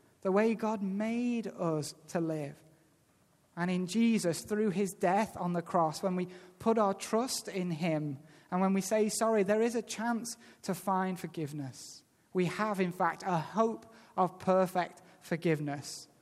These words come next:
and a perfect relationship with our Creator God again. Our trumpets tell us that this is the age. This is the time for us to turn and find repentance,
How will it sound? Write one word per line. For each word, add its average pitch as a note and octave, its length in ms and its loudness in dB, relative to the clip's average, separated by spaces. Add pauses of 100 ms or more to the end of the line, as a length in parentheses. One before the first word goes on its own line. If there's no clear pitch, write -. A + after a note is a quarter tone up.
(300)
and F3 140 2
a E3 60 2
perfect G3 760 4
relationship E3 960 -2
with F3 400 2 (100)
our D3 220 -4
Creator D3+ 540 -2
God D3 400 -6
again. D3+ 440 -6 (1600)
Our E3+ 120 4
trumpets G#3 460 4
tell F#3+ 240 4
us F3+ 120 4
that F3 200 0
this G#3 240 4 (160)
is F3+ 160 -4
the E3+ 240 -4
age. D3 560 -6 (320)
This G#3+ 260 4
is A#3 140 -2
the G#3+ 140 0
time F#3+ 480 0
for F3 200 0
us F3 100 -2
to F3+ 120 -2
turn G3+ 480 0
and F3 180 -4
find F#3+ 400 -2
repentance, D#3 800 -4